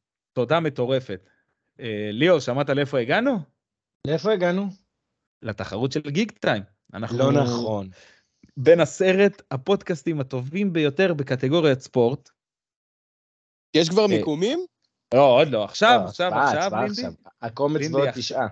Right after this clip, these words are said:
Speaker 1: אתה יודע מה אנחנו צריכים לעשות עכשיו?
Speaker 3: שיווק
Speaker 1: שכל מאזין
Speaker 3: איתו.
Speaker 1: שלנו,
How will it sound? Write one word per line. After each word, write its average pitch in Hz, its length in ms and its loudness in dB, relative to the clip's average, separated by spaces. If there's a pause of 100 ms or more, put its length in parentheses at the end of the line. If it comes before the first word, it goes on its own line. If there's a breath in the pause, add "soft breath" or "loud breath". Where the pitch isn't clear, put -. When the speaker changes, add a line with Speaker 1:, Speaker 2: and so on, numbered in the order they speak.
(420)
Speaker 1:
אתה 113 80 -10
יודע 131 200 -6
מה 143 100 -8
אנחנו 135 180 -10
צריכים 135 220 -12
לעשות 127 320 -10
עכשיו? 185 320 -6 (1000)
Speaker 3:
שיווק 147 200 -2
Speaker 1:
שכל 214 100 4
מאזין 180 360 2
Speaker 3:
איתו. 151 80 -6
Speaker 1:
שלנו, 135 440 0